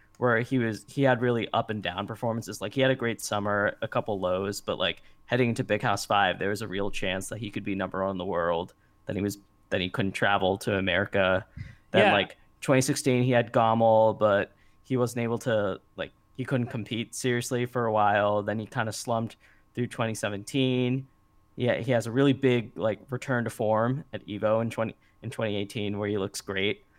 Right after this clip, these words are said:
Speaker 1: And by all means, it looks like he's gonna, he, he's gonna be the best player in the world, but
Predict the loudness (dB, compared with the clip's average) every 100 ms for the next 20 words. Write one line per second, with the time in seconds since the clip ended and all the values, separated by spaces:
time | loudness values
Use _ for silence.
0 | _ -2 0 0 -4 _ 0 4 6 4
1 | 2 0 -2 -4 -4 -4 0 0 0 -6
2 | -6 -4 -2 0 0 -2 -10 _ _ _
3 | _ -20 _ _ -2 0 0 0 0 0
4 | 0 0 0 -2 -2 -2 -2 0 0 0
5 | 2 2 2